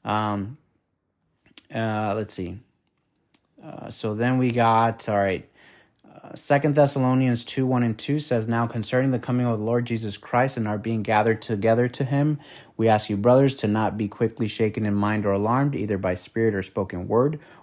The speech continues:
or letter seeming to be from us, to the effect that the day of the Lord has come."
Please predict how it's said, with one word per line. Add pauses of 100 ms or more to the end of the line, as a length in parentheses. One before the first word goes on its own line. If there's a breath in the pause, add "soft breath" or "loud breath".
or
letter
seeming
to
be
from
us, (120)
to
the
effect
that
the
day
of
the
Lord
has
come."